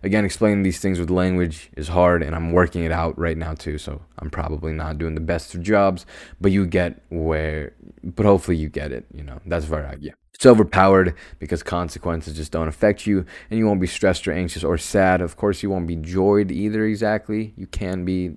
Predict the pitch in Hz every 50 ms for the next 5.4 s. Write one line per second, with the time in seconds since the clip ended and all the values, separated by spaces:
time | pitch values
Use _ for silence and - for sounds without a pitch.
0 | _ - - 87 85 82 90 90 90 90 92 92 85 90 82 - 85 82 78 76
1 | - 73 71 76 - 82 73 - 76 76 78 - 80 80 - - - - - -
2 | - - - _ _ - - 90 85 80 78 78 73 - - _ _ _ _ -
3 | - 87 73 67 - 90 98 90 85 87 92 98 104 98 - 90 82 78 80 78
4 | 76 80 78 78 78 76 73 - - - - - - - - - - - - 78
5 | 78 76 92 87 82 78 73 -